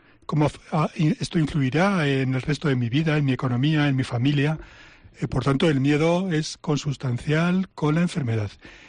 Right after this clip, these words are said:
Si a esto añadimos, cuando nos tienen que hospitalizar, a veces lo duro, lo ingrato, lo, lo, lo,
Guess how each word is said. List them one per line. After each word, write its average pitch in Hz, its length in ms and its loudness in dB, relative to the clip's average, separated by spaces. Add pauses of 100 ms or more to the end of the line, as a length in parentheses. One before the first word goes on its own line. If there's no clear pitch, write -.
(140)
Si - 160 0
a 170 40 4
esto 208 160 2
añadimos, 185 640 0 (500)
cuando 131 260 -2
nos 127 140 0
tienen 151 200 0
que 165 100 0
hospitalizar, 143 720 -2 (840)
a 135 140 -2
veces 139 340 0
lo 143 160 2
duro, 135 520 0 (500)
lo 131 160 -2
ingrato, 131 680 0
lo, 131 160 -4
lo, 131 200 -4
lo, 135 220 -4